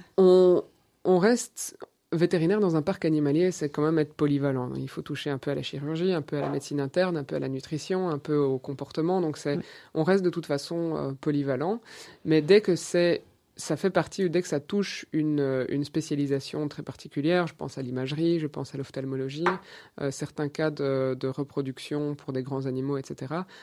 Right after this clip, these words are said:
Speaker 1: alors c'est bien de pouvoir faire appel à, à son network, à son réseau, et, euh,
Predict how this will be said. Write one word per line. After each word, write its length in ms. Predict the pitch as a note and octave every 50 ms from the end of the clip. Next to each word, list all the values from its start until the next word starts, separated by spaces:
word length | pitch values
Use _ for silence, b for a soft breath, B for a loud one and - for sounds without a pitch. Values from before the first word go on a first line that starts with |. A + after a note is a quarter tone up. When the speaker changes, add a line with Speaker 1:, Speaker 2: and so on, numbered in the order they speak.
| B B B
Speaker 1:
alors 380 | - C#3 C#3+ D3+ E3 E3 D#3
c'est 140 | - - D3+
bien 260 | C3 C#3 D#3 E3+ D#3+ D#3+ _
de 60 | - D3+
pouvoir 320 | - - C#3+ C#3+ C3+ -
faire 180 | - D#3 C#3 C3
appel 460 | B2+ - - D#3 D#3 D#3 D3+ D3 - _
à, 340 | - C3 B2+ B2 B2+ C3 -
à 60 | -
son 180 | B2+ - - C3
network, 460 | C3 B2 B2 - D#3+ F#3 G3 F#3+ - - - -
à 40 |
son 180 | - - - C3
réseau, 380 | A#2+ C3 B2+ C3+ D3+ E3+ F#3 B B B B B B B B _ -
et, 220 | C#3 C#3+ C#3 C3
euh, 300 | B2+ B2 A#2+ A#2+ A#2+ A#2+